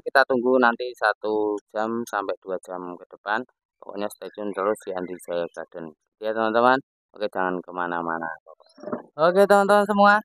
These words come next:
Nah, kayaknya ini sudah satu jam lebih ya, belum ada dua jam sih. Eh, kita sudah hampir dua jam, mungkin satu jam empat puluh lima menit.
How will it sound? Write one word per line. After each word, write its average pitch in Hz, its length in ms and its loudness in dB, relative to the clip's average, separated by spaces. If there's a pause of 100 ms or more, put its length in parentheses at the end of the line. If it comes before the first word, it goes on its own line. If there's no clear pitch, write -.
(140)
Nah, 127 420 4
kayaknya 120 280 0 (100)
ini 131 40 -20
sudah 113 360 0 (440)
satu 107 320 -8
jam 123 520 4
lebih 131 400 -4 (120)
ya, 107 240 -2
belum 98 240 -2
ada 107 120 -6
dua 98 200 -2
jam 123 200 2
sih. 107 200 -6 (340)
Eh, 98 160 -10
kita 95 640 2 (160)
sudah - 280 -16 (1080)
hampir 98 240 -8 (680)
dua 98 240 -4
jam, 110 240 2 (160)
mungkin 98 240 -18
satu 98 320 -14
jam 92 160 -8 (720)
empat 92 320 -10
puluh 92 320 -10
lima 92 240 -2
menit. 98 320 0